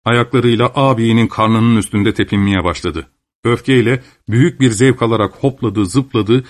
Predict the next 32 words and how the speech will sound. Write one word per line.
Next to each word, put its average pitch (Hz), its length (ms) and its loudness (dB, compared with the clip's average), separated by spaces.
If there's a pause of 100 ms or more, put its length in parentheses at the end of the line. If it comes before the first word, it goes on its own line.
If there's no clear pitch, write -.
(280)
uzunca 135 480 2
bir 107 120 0
süre 113 280 -4
sıçraya 147 440 0
sıçraya 117 480 -2
dans 101 260 -2
etti. - 360 -12 (520)
"Yeter!" 135 480 -2 (160)
işareti 104 500 -2
verildi 95 380 0
neden 95 240 0
sonra. 85 440 -8 (380)
Stepan 151 460 0
durup 139 200 2
çevresine 117 520 0
bakındı. 87 500 -6 (180)
Birbirinden 139 540 2
sarhoş 117 480 0
bir 139 180 2
sürü 117 300 0
neşeli 113 300 -2
surat 110 320 -4
sırıtıyordu 92 640 -2
dört 98 240 -2
bir 90 100 -2
yanında. 87 440 -4 (580)
Onun 135 260 4
durmasıyla 127 600 2
ağabeyi 123 420 0
de 117 100 0
toparlanıp 110 560 -2
kalktı. 90 380 -6